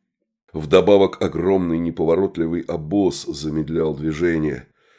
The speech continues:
Дни и ночи сменяли друг друга, а мертвенный пейзаж всё не заканчивался. Они двигались на юг, под выцветшим от жары необъятным небом, которое, казалось, раз и навсегда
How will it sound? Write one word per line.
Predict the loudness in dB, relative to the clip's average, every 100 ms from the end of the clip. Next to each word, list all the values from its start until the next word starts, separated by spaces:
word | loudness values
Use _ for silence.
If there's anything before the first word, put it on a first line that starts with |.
| _
Дни | -4 2 4 6 4
и |
ночи | 6 8 10 8 6
сменяли | -6 -2 0 2 6 6 6 4
друг | 2 0 0
друга, | 0 0 0 4 2 2 -8 _ _
а | -4
мертвенный | 2 4 2 0 -4 -2 -2 -2 -2
пейзаж | -4 -4 -4 2 2 2
всё | -4 -2 -2
не | 0
заканчивался. | -2 -4 -2 0 0 -4 -6 -6 -8 -12 -14 -18 -20 _ _ -4
Они | 0 0
двигались | 0 0 0 0 0 -2
на | -2 -2
юг, | 0 0 -2 -6 -18 _
под | -2 -2
выцветшим | 0 -2 -2 -6 -6 -2 0 0 -2
от | -4
жары | -4 0 0 2 -2
необъятным | 0 0 0 2 2 2 -4 -2
небом, | 2 4 4 2 -2 _ _ _ _
которое, | -12 -2 4 6 6 2
казалось, | 0 -4 0 2 2 -2 -6
раз | -6 0 0 0 -2
и |
навсегда | -2 -4 -6 -10 -12 -2 2 2 0 -6